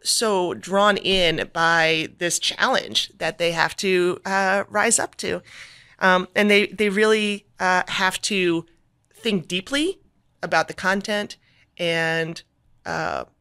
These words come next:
end up creating something that is actually gonna be used in the real world.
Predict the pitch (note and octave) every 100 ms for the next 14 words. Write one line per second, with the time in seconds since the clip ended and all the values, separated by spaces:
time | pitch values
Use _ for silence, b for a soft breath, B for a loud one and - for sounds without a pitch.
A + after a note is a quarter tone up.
0 | _ F3+ F#3 F#3 F3 - _ _ - -
1 | G3 G3 A3 A#3 F3 E3 D#3+ - C#3 D#3
2 | - E3 E3 D#3 D#3+ D#3+ - F3 E3+ E3
3 | E3 E3 E3 E3+ D#3 D#3+ D3+ F3+ D#3